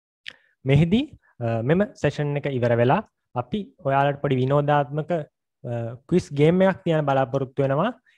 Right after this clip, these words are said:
ඒ, ඒක නිසා ඔයාලට පුළුවන් පොතකුයි පෑනකුයි ළඟට අරගෙන, අ, මෙම අද සෙෂන් එකේදී සිදු කරන වැදගත් කරුණු සටහන් කරගන්න. අ, අද සෙෂන් එක ගැන සඳහන් කරොත්, අ, මම ඔයාලා හැමෝගෙන්ම ඉල්ලනවා, අ,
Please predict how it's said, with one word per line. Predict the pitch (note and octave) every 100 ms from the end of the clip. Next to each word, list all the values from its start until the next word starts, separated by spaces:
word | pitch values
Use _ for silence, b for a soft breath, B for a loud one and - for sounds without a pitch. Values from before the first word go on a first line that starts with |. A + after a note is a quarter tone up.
| _ C#3
ඒ, | C3+ D3
ඒක | B2+
නිසා | C3+ C3 E3+ B3+ _ _ -
ඔයාලට | B2+ C3 C3+ C3+ C3+
පුළුවන් | C3+ C#3+ F#3+ - - -
පොතකුයි | B2+ D3 D3+ E3
පෑනකුයි | D3 C3+ C3 C#3
ළඟට | B2 B2
අරගෙන, | A2 A2 A2 D3
අ, | A#3+ _ _ _ A#2 A#2
මෙම | B2+ E3 G3+ G3+ _ D#3
අද | C3+ B2+
සෙෂන් | - C3+ F#3 F3+
එකේදී | E3+ F3+
සිදු | F3+ C3+ B2+
කරන | C#3 C#3 C#3
වැදගත් | B2 C3 C3+ -
කරුණු | B2 B2 D#3
සටහන් | D#3+ C3 B2 B2
කරගන්න. | A2+ A2+ A2+ B2 A3
අ, | - _ _ _ _ _ A2 A2
අද | C#3
සෙෂන් | - D3 F3+ G#3
එක | G3+
ගැන | F#3+ G#3 G#3 -
සඳහන් | - B2 B2+ A#2+
කරොත්, | C3 G3+ - _ _ _ -
අ, | A2
මම | A#2+ B2+
ඔයාලා | C3+ C3 C3+
හැමෝගෙන්ම | B2+ C3+ D#3 E3 F3
ඉල්ලනවා, | F3 E3+ E3+ F3+ F#3+ F#3 _ _ _
අ, | A#2